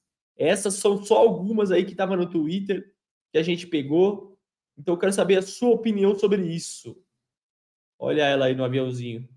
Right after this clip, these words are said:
Deixa aí o seu recado sobre isso. É inovador, hein? Inovadora. A torcida do Palmeiras inovadora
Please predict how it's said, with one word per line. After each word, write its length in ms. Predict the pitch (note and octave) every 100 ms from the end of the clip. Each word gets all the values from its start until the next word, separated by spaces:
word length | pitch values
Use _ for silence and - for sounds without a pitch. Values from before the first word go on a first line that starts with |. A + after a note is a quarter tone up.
| _ _ _ _ _ _ _ _ _ _ _ _ _
Deixa 420 | C3 E3 G3+ G#3+
aí 160 | F#3 G3
o 40 |
seu 160 | G3 F#3+
recado 500 | G3 G3 F3 F#3 F#3
sobre 240 | F#3+ E3+
isso. 160 | F#3 E3+
É 140 | E3
inovador, 580 | E3+ G#3 C4+ F#3+ F3 D#3
hein? 240 | D3+ F3 -
Inovadora. 640 | F3 G#3 A3 G#3+ E3 D#3+
A 20 | D3
torcida 260 | E3 G3
do 100 | G3
Palmeiras 540 | F#3 E3 F#3+ G3 - -
inovadora 880 | G#3 G3 F#3+ F#3+ D#3+ D#3 E3 D#3